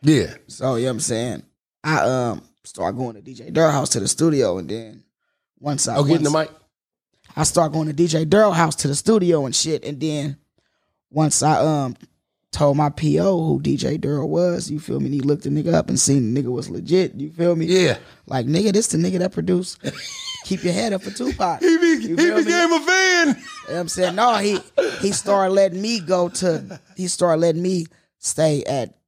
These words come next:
Speaker 2: Durrell Studio like, like it was the library or like it was, at, you feel me?
Speaker 1: Yeah.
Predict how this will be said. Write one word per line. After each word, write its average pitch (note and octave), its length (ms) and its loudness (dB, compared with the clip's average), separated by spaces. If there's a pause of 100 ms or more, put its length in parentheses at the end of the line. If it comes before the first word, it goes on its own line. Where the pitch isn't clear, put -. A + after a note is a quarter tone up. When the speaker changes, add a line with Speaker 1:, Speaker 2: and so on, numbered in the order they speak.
(320)
Speaker 2:
Durrell D#3 320 0
Studio F3 800 2 (640)
like, D#3 320 -4
like D#3 240 -4
it D#3+ 60 0
was D3+ 200 -2
the D3 120 -2
library D3+ 760 2
or C#3 240 0
like C3+ 240 -4
it D#3 60 -2
was, C3+ 300 -6
at, D3+ 180 -4
you D#3 100 -6
feel F#3+ 240 0
me? F3 160 -6 (160)
Speaker 1:
Yeah. A#2 220 -8